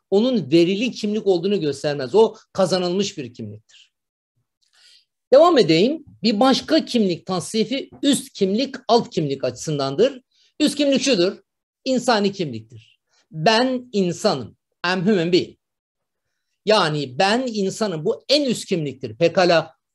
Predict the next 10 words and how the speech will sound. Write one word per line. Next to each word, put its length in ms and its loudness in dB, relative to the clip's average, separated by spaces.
alt 220 0
kimlik 340 2
nedir? 400 0
İşte 400 -2
demin 280 0
söylemiş 640 -2
olduğum 340 -2
o 180 -6
kimliklerin 640 -2
hepsi. 560 -2